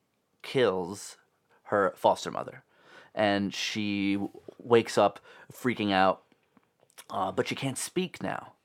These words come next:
So in the fourth one, she could speak, and she wakes up screaming, but there,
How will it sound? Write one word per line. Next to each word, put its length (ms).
So 260
in 80
the 80
fourth 340
one, 120
she 120
could 120
speak, 440
and 120
she 100
wakes 260
up 100
screaming, 480
but 160
there, 140